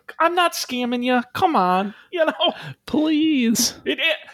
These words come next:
Speaker 1: genuinely made me feel like a criminal. And I, so I did stop doing it after a while 'cause it just didn't, the technology never quite gelled.
Speaker 2: Right. That's a shame.
Speaker 1: Yeah.
Speaker 2: That's a shame, but, like, how is the big Y thing gonna,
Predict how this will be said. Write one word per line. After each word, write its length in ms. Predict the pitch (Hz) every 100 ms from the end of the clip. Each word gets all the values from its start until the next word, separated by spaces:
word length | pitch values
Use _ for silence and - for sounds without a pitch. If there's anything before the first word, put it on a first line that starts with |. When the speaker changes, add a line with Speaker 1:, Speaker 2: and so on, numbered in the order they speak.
| -
Speaker 1:
genuinely 440 | 392 480 370 240
made 160 | 226 254
me 100 | 240
feel 160 | 247
like 120 | 208 185
a 60 |
criminal. 380 | - 208 185 - -
And 140 | 180
I, 120 | 202
so 140 | 190 196
I 80 |
did 220 | 185 208 160
stop 280 | 185 -
doing 220 | 151 147 139
it 60 |
after 280 | 110 - 92
a 60 | 87
while 260 | 64 65
'cause 120 | - 156
it 60 |
just 220 | 147 143
didn't, 340 | 156 143 135 - _ _ _ -
the 80 | 160
technology 560 | 143 160 131 131 135
never 220 | 127 117
quite 600 | - - - - 131 127 -
gelled. 640 | 127 107 67 50 - - -
Speaker 2:
Right. 400 | 95 71 - - - _ - -
That's 240 | 87 -
a 60 | 85
shame. 460 | - 82 76 110 _ _ _ _ -
Speaker 1:
Yeah. 200 | - 92 - - - - - _
Speaker 2:
That's 180 | - 156
a 80 | 139
shame, 300 | - 190 151
but, 160 | 110 98
like, 200 | 104 95
how 360 | - 104 110
is 160 | 107 -
the 80 | 98
big 260 | 98 92
Y 240 | 90 98 110
thing 280 | - 76
gonna, 200 | - -